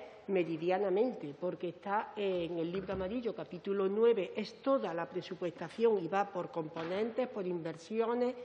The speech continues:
todo el plan de recuperación, la, la cantidad que se ha presupuestado para el presupuesto dos mil veintidós. Y asimismo, cuando tengan el pen, o, bueno, o lo vean en la web, que se pondrá todo, verán que hay una presupuestación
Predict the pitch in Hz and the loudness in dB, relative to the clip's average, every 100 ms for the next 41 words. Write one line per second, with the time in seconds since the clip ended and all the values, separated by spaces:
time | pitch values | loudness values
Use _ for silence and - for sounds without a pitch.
0 | - - 262 226 190 185 185 180 180 180 | -14 2 4 4 4 2 2 2 0 -2
1 | 170 170 165 240 233 185 170 175 - - | -2 -2 0 2 4 2 0 -6 -14 -20
2 | - 185 175 - 180 170 190 190 190 190 | 0 2 2 -2 -4 -4 -2 -2 -2 -2
3 | 196 202 202 196 175 190 170 170 165 160 | -2 -2 -4 -4 -4 -4 -4 -4 -4 -4
4 | 180 160 170 185 190 180 165 175 170 170 | -8 -10 -4 -4 -4 -4 -2 -2 -2 -4
5 | 160 180 247 311 - - - - - 214 | -4 2 2 2 -10 -16 -20 -20 -10 6
6 | 202 196 254 254 269 262 277 - 190 165 | 6 6 4 6 6 6 6 4 -2 -2
7 | 165 170 180 180 180 175 175 247 285 226 | -2 0 2 2 2 2 2 4 4 4
8 | 170 151 147 151 185 156 131 127 135 143 | 0 -4 -6 -2 -2 -2 -4 -6 -4 -4
9 | 147 170 170 175 175 175 202 262 - - | -4 -4 -2 -4 -4 -2 -2 -4 -6 -12
10 | 180 185 185 180 220 269 - - - - | -6 -4 -2 0 2 2 -2 -14 -18 -6
11 | 220 196 202 233 247 220 208 233 247 240 | 4 8 10 8 8 6 8 4 4 2
12 | 233 233 233 226 226 220 214 202 - 247 | 4 2 0 -2 -2 -2 -2 -8 2 2
13 | 277 | 2